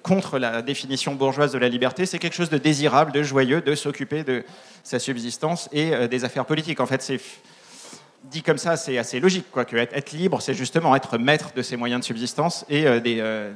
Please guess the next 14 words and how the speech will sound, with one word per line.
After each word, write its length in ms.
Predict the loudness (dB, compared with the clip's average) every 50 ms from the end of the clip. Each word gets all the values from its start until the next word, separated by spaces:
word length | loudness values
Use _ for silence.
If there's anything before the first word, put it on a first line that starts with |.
| -12 -8
des 100 | -8 -8
décisions 500 | -6 -6 -8 -8 -8 -8 -6 -6 -6 -8
qu'on 280 | -8 -12 -16 -16 -16 -18
prend 220 | -12 -6 -2 -2 -2
dans 100 | -2 -2
le 60 | -8
territoire 540 | -8 -10 -10 -10 -8 -4 -2 -2 -2 -2 -6 -16 -20 -20 -20 -20 -20 -12 -6
où 100 | -2 -2
on 60 | 0
habite. 340 | 2 2 0 0 -4 -6 -10 -20 -20 -20 -20 _ _ _ -20 -20 -20 -20 -20 -20 _ _ _ -2
Mais 80 | 0 4
malheureusement, 500 | 4 4 4 4 0 0 2 2 2 4
les, 180 | 4 2 2
la, 540 | 2 2 0 0 0 -2 -6 -8 -10 -12 -14